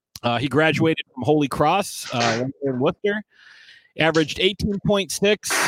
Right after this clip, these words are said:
uh, points, eight point eight rebounds, and two assists for his career.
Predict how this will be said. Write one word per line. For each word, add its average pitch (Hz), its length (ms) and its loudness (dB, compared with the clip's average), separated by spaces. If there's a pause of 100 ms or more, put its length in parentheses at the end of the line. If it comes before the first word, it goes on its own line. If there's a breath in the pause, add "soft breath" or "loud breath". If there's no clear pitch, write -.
(180)
uh, 147 120 2 (200)
points, 208 460 0
eight 170 180 2
point 170 220 0
eight 160 140 0
rebounds, 185 800 0
and 123 280 -2
two 175 240 2
assists - 640 -2 (300)
for 139 140 4
his 127 120 2
career. 185 540 2